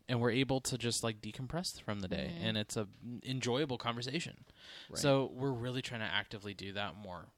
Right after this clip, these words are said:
Speaker 1: um, because it's, it's shown
Speaker 2: We've been finding
Speaker 1: positive.
Speaker 2: ourselves
Speaker 3: Yeah.
Speaker 2: in the same situations, like
Speaker 3: Right.
Speaker 2: sitting on the back patio, and we're just
Speaker 1: Yeah.
Speaker 2: 'Oh, we've been talking for, like, a couple hours. We should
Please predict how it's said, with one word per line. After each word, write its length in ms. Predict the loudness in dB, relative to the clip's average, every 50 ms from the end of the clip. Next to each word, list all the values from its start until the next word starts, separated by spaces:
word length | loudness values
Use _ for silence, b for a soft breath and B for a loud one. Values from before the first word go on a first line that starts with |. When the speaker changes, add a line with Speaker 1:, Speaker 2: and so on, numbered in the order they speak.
| _ -12
Speaker 1:
um, 400 | -10 -8 -8 -8 -8 -10 -12 -18 -20 -20 -20
because 200 | -16 -12 -12 -12
it's, 140 | -12 -12 -16 -18 _ -8
it's 200 | -8 -6 -4 -4
shown 220 | -4 -2 2 4
Speaker 2:
We've 100 | 4 4
been 120 | 4 4 4
finding 280 | 4 4 4 4 4
Speaker 1:
positive. 240 | 2 2 2 4 4
Speaker 2:
ourselves 220 | 4 4 4 2
Speaker 3:
Yeah. 40 | 0
Speaker 2:
in 20 | -2
the 60 | -2
same 440 | 0 0 0 0 -2 -4 -4 -6 -8 -10 -8
situations, 760 | -6 -4 -2 -2 -2 0 -2 -2 -4 -4 -6 -6 -6 -4
like 140 | 2 4 4
Speaker 3:
Right. 260 | 6 4 2 0 -4
Speaker 2:
sitting 300 | -6 -4 0 0 0 0
on 80 | 0 -2
the 60 | 0
back 220 | 2 2 0 0 0
patio, 520 | 2 4 4 6 6 4 6 6 4 4
and 100 | 4 2
we're 80 | 2 2
just 220 | 2 2 0 0
Speaker 1:
Yeah. 80 | 0 -2 -4 -4 0
Speaker 2:
'Oh, 100 | 2 4
we've 140 | 4 4 4
been 120 | 4 2
talking 300 | 4 4 2 4 2 -2
for, 160 | 0 0 2
like, 240 | 2 2 2 0 0 -4
a 40 | -4
couple 240 | -2 -2 0 2 4
hours. 400 | 4 4 4 4 2 2 2 -2
We 340 | -4 -4 -4 -4 -4 -2 -2
should 220 | 0 -2 -2 -2